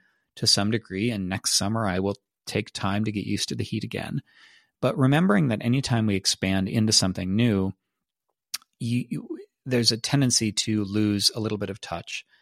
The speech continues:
with what we used to do. It's like there's only so much creative space in our brains. And, and the more you focus on something new, the less room, like, automaticity there is to some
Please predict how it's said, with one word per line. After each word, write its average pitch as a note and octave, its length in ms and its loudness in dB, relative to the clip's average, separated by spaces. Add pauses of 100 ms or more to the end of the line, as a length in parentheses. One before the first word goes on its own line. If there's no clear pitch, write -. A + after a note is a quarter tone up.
(360)
with G2 280 2
what F#2 160 -2
we G2+ 100 -2
used - 180 4
to - 80 -8
do. - 100 -4
It's - 160 -2
like A2+ 120 0
there's G#2+ 180 4
only A2+ 260 4
so - 260 4
much F#2 280 0
creative G2 420 0
space - 580 0 (480)
in G2 120 0
our G2 100 0
brains. G2 540 0
And, G#2+ 180 2
and G#2+ 220 0
the G#2+ 40 2
more A2+ 220 6
you B2 80 6
focus G2 480 2
on F#2 280 -2
something F#2 420 -2
new, G#2 400 2 (500)
the F#2+ 100 2
less G2+ 600 2 (920)
room, G2+ 720 2 (100)
like, G#2+ 200 -4 (120)
automaticity G#2 880 2
there G2 220 -2
is G#2 520 -4 (140)
to G2 460 4 (180)
some - 280 -2